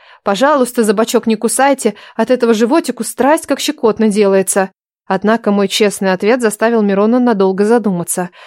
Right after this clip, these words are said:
Надеюсь, не о силовом способе решения вопроса. Я пыталась отвлечься на домики, медленно плывущие за окном машины, некоторые заросли иван-чаем по самую крышу.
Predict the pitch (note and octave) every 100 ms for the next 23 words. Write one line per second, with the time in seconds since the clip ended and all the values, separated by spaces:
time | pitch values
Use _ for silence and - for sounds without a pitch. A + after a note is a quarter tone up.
0 | - - G#3+ G#3 A3+ A3 G3+ A3 G#3+ G#3
1 | A3+ G#3+ D4+ C#4+ - G#3 G3+ G3 G3 G#3+
2 | - F#3+ F#3+ A3+ A#3 F3 - F3 - _
3 | _ _ A3 A3+ A#3+ B3 A#3 A#3 G#3+ A3+
4 | C4 - G3+ G3 F#3 B3 B3 B3 G3 F#3+
5 | - - G#3+ G#3+ A3+ G#3 G3+ G#3 G3 G#3+
6 | A#3 G#3+ F#3 F#3+ F#3 G#3+ G3+ F#3 - B3
7 | A3+ G3+ _ - _ G#3+ A3 - G3+ F#3+
8 | A3+ A3+ - G3 F#3 F#3 F3+ A#3 A3+ F#3+
9 | F#3 F#3 G3+ F#3+ A3 A#3 F3 D#3+ -